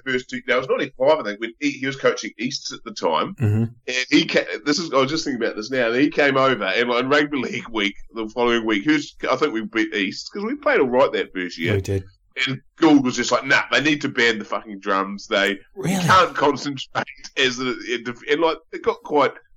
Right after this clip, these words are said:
Speaker 1: I don't really don't remember that. There was quite a big news about the Warriors, and everyone's like, "Oh, he's racist.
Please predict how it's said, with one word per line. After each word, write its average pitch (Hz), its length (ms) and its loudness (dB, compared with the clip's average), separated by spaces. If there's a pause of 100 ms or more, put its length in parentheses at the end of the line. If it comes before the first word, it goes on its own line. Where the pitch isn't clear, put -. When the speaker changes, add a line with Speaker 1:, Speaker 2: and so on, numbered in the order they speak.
Speaker 1:
I 320 80 -2
don't 262 80 -4
really 160 180 2
don't 131 220 2
remember 120 280 -4
that. 78 180 -4
There 123 100 -2
was 160 80 -2
quite 180 260 -2
a - 40 -6
big 117 240 -4
news 113 400 2
about 87 180 -2
the 90 60 -8
Warriors, 98 400 2
and 120 80 -2
everyone's 110 240 -2
like, 123 100 -2
"Oh, 175 320 2
he's 175 140 -8
racist. 170 840 -2